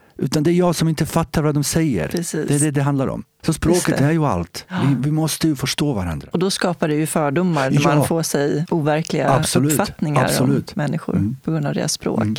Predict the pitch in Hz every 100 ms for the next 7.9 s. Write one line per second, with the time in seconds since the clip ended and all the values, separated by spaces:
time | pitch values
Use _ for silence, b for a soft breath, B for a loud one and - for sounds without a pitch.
0 | - 170 175 139 156 - - - 123 143
1 | 123 107 - 151 110 - - 107 131 107
2 | 98 90 - 85 82 78 - 92 76 78
3 | 80 90 - 76 - - - 98 - 127
4 | 131 - 104 104 131 - 123 - 101 92
5 | - 110 95 - 98 87 87 90 85 80
6 | 80 82 85 85 76 - 101 90 90 85
7 | 71 65 85 82 82 82 82 90